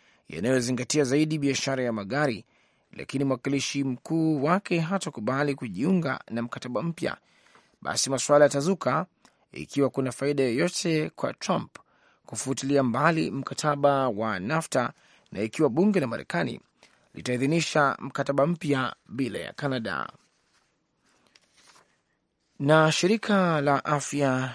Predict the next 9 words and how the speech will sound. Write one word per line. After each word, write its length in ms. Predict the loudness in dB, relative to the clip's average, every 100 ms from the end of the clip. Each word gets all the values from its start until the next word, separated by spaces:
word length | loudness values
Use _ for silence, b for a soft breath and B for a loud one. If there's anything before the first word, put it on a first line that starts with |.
| -10
duniani 640 | -12 -4 0 0 -2 -6 -12 b b b
linaripoti 460 | -12 -10 -4 -2 -4
kuwa 600 | -4 -2 2 4 2 0
siku 340 | -2 -4 -6
saba 640 | -2 0 2 2 2 0 -2
hadi 360 | -6 -8 -8 -10
kumi 560 | -6 -2 -2 0 -2 -2
ni 320 | -4 -8 -12
zijazo 720 | -12 -4 4 4 4 -4 -10